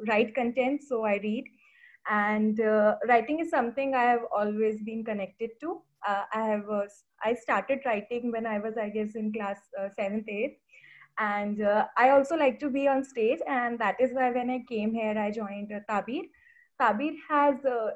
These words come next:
literally contributed in my personal growth, like, from day one through the entire year, if I see. Tabir has given me, like, the confidence to be on stage, the personality grooming and everything,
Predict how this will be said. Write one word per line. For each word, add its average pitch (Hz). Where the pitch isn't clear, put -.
literally 285
contributed 247
in 254
my 254
personal 220
growth, 220
like, 214
from 226
day 220
one 208
through 240
the 240
entire 214
year, 208
if 208
I 214
see. 226
Tabir 254
has 254
given 233
me, 233
like, 214
the 226
confidence 214
to 226
be 214
on 208
stage, 202
the 240
personality 220
grooming 208
and 214
everything, 226